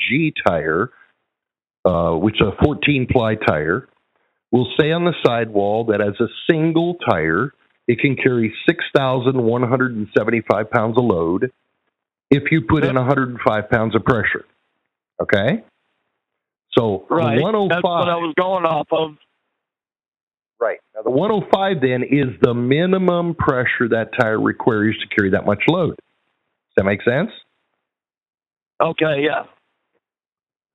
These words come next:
Speaker 1: Now, let's look at your drive tires.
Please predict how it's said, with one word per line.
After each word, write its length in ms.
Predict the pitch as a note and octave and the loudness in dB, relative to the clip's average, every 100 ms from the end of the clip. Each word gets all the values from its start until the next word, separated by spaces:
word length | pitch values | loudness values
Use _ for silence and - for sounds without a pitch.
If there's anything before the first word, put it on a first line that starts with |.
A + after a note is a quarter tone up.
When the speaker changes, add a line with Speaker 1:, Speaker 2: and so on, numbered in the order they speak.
| _ - | _ -10
Speaker 1:
Now, 200 | C3 - _ _ _ | -8 -8 _ _ _
let's 220 | B2+ E3 E3 | -2 0 -2
look 260 | F3+ F#3+ F#3+ | -2 -2 -2
at 200 | E3+ - | -4 -4
your 120 | C3+ | -4
drive 320 | G#2+ D3 E3 - | -2 -2 -2 -2
tires. 340 | A2 D#2+ D#2+ | -2 0 -4